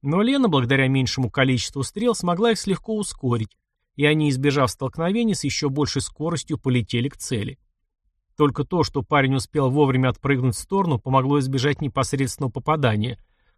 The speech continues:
Но от взрыва его отбросило в сторону, и ему пришлось совершить несколько кувырков, чтобы погасить инерцию.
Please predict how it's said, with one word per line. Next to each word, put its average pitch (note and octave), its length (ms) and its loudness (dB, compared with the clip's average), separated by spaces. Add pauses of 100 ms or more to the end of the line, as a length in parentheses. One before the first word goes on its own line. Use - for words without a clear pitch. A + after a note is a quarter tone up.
Но E3+ 140 2
от G3 100 4
взрыва A#3 340 2
его F3+ 220 2
отбросило G#3 480 0
в - 60 -6
сторону, C#3 440 -2
и C#3 40 2
ему D3+ 120 0
пришлось D3+ 360 -4
совершить D3+ 400 -4
несколько D#3 400 -4
кувырков, F#3 560 -2
чтобы - 180 -6
погасить A#2+ 500 -2
инерцию. A#2 540 -2